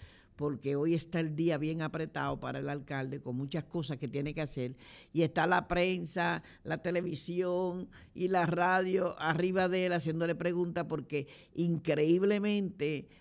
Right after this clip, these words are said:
en estos momentos Lares está enfrentando una situación bien crítica con un puente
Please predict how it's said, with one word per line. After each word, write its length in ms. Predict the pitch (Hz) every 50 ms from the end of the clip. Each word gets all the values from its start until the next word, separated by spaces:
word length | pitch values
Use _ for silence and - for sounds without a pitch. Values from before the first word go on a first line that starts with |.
| - _ -
en 220 | - 165 165 156
estos 280 | 165 165 - - 190 - - - 170
momentos 760 | 180 185 180 175 170 180 190 190 185 - - - 151 147 147
Lares 600 | 147 147 151 156 170 180 180 170 156 147 131 - - - - - - - -
está 480 | - 151 143 - - - 165 165 175
enfrentando 800 | 180 185 175 - 175 165 165 160 147 - 165 170 175 175 165 170
una 240 | 165 156 165 165 170
situación 800 | 147 165 160 - 151 151 147 - 185 180 170 165 170 156 139 143
bien 560 | 160 156 170 170 170 180 185 208 214 202 - - -
crítica 760 | - 208 202 220 214 202 - - 208 208 - - 196 196 196
con 320 | - - 170 160 151 143 156
un 220 | 170 180 190 185
puente 680 | 185 180 180 175 180 185 190 - - - 208 202 202